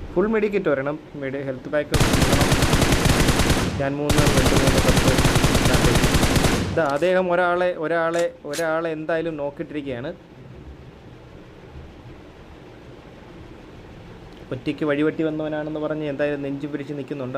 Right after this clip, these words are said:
ആന കുത്താൻ വന്നു കഴിഞ്ഞാൽ നെഞ്ചു പിരിച്ച് നിൽക്കണമെന്ന് ഞാൻ പറയാറില്ല. എന്തായാലും നമുക്കൊന്ന് നോക്കാം, ഇദ്ദേഹത്തിൻ്റെ അടുത്ത് മറ്റാരെങ്കിലും വരുന്നുണ്ടോ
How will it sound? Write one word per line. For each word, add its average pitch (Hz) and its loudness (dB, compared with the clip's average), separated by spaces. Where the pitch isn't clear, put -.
ആന 143 -4
കുത്താൻ 156 -6
വന്നു 160 -6
കഴിഞ്ഞാൽ 156 -6
നെഞ്ചു 147 -8
പിരിച്ച് 147 -6
നിൽക്കണമെന്ന് 151 -6
ഞാൻ 147 -6
പറയാറില്ല. 139 -2
എന്തായാലും 170 2
നമുക്കൊന്ന് 170 -2
നോക്കാം, 131 -4
ഇദ്ദേഹത്തിൻ്റെ 139 -2
അടുത്ത് 135 -2
മറ്റാരെങ്കിലും 131 -4
വരുന്നുണ്ടോ 127 -6